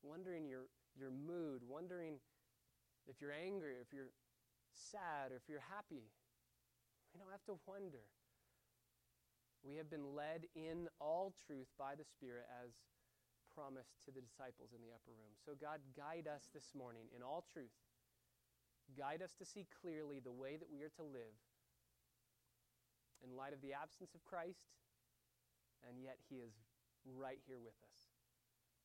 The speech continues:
Be our teacher, Spirit, this morning. Open our eyes to behold wonderful things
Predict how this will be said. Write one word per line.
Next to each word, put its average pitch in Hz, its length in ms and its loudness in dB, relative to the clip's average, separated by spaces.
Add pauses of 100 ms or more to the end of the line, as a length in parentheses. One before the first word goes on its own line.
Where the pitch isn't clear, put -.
(120)
Be 180 160 6
our 180 80 6
teacher, 190 320 -2
Spirit, 190 480 0
this - 160 -10
morning. 175 320 0 (960)
Open 131 240 -6
our 139 80 -2
eyes 131 240 -2
to 135 80 -14
behold 123 160 -2
wonderful 131 400 -4
things 135 160 -2